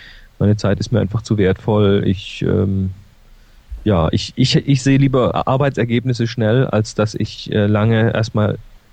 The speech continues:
dahin kommen möchte, um überhaupt arbeiten zu können. Aber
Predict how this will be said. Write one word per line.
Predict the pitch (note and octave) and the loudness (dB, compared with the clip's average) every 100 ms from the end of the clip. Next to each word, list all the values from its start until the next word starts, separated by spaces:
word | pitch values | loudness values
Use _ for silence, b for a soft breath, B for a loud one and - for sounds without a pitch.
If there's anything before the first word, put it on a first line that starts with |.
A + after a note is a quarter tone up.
| - | -4
dahin | A2 A#2+ B2 | 0 2 0
kommen | - A#2 A2+ A2 | -2 0 0 2
möchte, | G#2+ - G#2+ G2 B B B - | 0 0 -2 -2 B B B 0
um | C3 B2 A2+ | 4 4 2
überhaupt | - G#2+ G#2 | 2 0 0
arbeiten | F#2+ G2 F2+ F#2+ | 0 0 -2 -4
zu | G#2 | -8
können. | - F2+ F2+ | -4 -4 -2
Aber | F2+ G#2+ G#2+ | -2 0 0